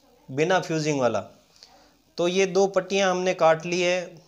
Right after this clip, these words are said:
आप देख सकते हो जितनी चौड़ाई रखनी है उस हिसाब से ये पट्टियाँ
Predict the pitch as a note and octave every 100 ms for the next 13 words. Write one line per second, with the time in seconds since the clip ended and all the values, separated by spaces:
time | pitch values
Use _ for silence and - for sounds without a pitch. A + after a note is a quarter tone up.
0 | _ _ _ D3+ C#3+ D#3 D#3+ D#3+ D#3+ E3+
1 | E3+ E3 - - C#3 D3 F#3+ F3 F3 F#3+
2 | F#3+ F#3 G3 G3 G3 - F3 F3+ E3+ E3
3 | D#3+ E3+ E3 D#3+ D3+ E3+ G3+